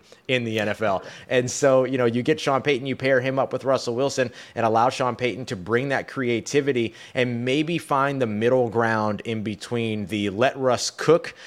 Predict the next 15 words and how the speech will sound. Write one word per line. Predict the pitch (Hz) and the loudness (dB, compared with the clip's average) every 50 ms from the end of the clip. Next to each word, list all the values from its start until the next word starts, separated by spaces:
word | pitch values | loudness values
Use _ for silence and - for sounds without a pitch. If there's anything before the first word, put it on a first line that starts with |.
| - - - | -20 -16 -6
mantra | - 123 127 139 160 156 - - 165 160 160 | 0 2 4 4 4 2 2 4 4 6 6
that | 147 147 | 6 6
everybody | 135 131 139 147 135 139 135 139 139 | 6 4 4 4 4 4 4 4 2
wanted | 131 123 123 135 135 139 135 123 | 2 2 4 4 4 4 2 0
Nathaniel | 120 - 123 127 123 127 127 117 | 0 0 2 2 2 2 2 2
Hackett | 120 123 127 139 - 147 135 | 2 2 0 0 -2 -4 -4
to | 123 | -2
have | 120 127 123 127 127 117 - | 0 2 2 2 2 0 0
and | 117 131 139 139 | 0 0 0 0
the | 131 | 0
more | 127 127 131 131 | 0 2 2 2
controlled | 127 - - 120 104 - - - - 131 139 156 160 147 127 123 117 - - - - - _ - | 2 0 -6 -10 -8 -10 -8 -6 0 2 4 4 4 4 2 2 -2 -6 -12 -20 -20 -20 _ -4
Pete | - 151 135 127 - - | -2 -2 -2 -4 -6 -2
Carroll | - 147 151 180 175 117 98 98 104 117 - - _ - | 0 2 4 4 4 4 4 2 0 -2 -6 -14 _ -4
approach. | 110 110 - - 120 110 104 107 107 - | -4 -4 -2 0 2 4 4 2 0 -4